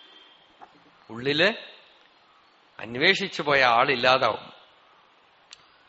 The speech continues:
ആന ഒഴുങ്ങിന വിളാമ്പഴം പോലെ ആകും. മുരുകനാഥ സ്വാമികൾ കൊടുക്കുന്ന എക്സാമ്പിൾ. ആന ഒഴുങ്ങിന വിളാമ്പഴം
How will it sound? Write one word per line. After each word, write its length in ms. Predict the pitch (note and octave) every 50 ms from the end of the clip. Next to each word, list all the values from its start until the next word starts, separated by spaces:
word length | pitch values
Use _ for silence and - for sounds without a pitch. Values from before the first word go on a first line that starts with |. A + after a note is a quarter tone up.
| _ _ -
ആന 340 | - G2 G2 A2 A#2+ B2+ C3+
ഒഴുങ്ങിന 500 | C3+ C3 C3 C3 C3 C3 B2+ B2+ B2 A#2+
വിളാമ്പഴം 640 | A2+ A2 A2 G#2+ G#2 A2 B2 B2 B2 B2 B2 B2 A#2
പോലെ 200 | A2+ A#2 A#2+ A#2+
ആകും. 420 | A2 G#2 G2+ F#2 G2+ A2 - - - - - _ _ _ _ _ _ _ _ _ _ _ _ _ _ _ _ _ _ _ _ _ _ _ _ _ _ _ _ _ _ _ _ _ _ _ _ _ _ _ _ - - _ _ _ _ _ _ _ _ _ _ _ -
മുരുകനാഥ 360 | G#2 G#2+ A2+ B2 C3 B2+ B2
സ്വാമികൾ 500 | A2+ - - B2+ A2+ A2+ A2+ G#2+ G#2+ G2+
കൊടുക്കുന്ന 400 | G2 - G#2+ G#2+ G2 - A#2 A2+
എക്സാമ്പിൾ. 520 | G#2+ F#2+ F#2 G#2 A#2+ A2+ G#2 G2 F#2+ F#2+ - - _ - - - - - _ -
ആന 300 | - G#2+ A#2 B2+ C3 B2+
ഒഴുങ്ങിന 280 | B2 A#2 A2+ A#2 A2+ A2
വിളാമ്പഴം 880 | G#2+ G#2 G#2+ G#2 A2 A#2+ A#2+ B2 A#2+ A#2 A2+ G#2+ G#2+ G2+ A#2 C3+ B2+